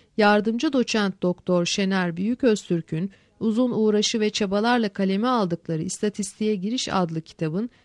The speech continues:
her şeyden önce istatistik bilimini özellikle de sosyal bilimler alanı öğrencilerine sevdirme gayreti içinde olduğu sezilmektedir. Kitapta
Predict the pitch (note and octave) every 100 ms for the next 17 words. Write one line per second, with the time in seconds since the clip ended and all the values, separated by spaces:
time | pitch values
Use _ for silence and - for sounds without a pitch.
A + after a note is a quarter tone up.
0 | _ - D4 D#4+ - C4 G3 F#3+ E3 -
1 | F3 D#3+ A#3+ D4+ _ _ A#3+ A3+ C#4 C4
2 | C#4 - D#4 - G3+ E3+ E3+ C4 C#4 A#3
3 | A#3 A3+ A3+ - F3+ F3 C4+ - G#3+ G3+
4 | C4 D#4 C#4+ B3 G#3+ G3 F#3+ F#3 F3 F3
5 | - G#3 G3+ F3+ E3+ F3 E3+ E3+ - A3
6 | F#3+ F#3 E3+ E3 G#3 G3 E3+ - - -
7 | F3+ G3 A#3 F#3+ C#4 - A#3 G#3 G3 F3
8 | - E3+ D3+ C3+ - _ _ _ - G3
9 | C#3+ E3 - C4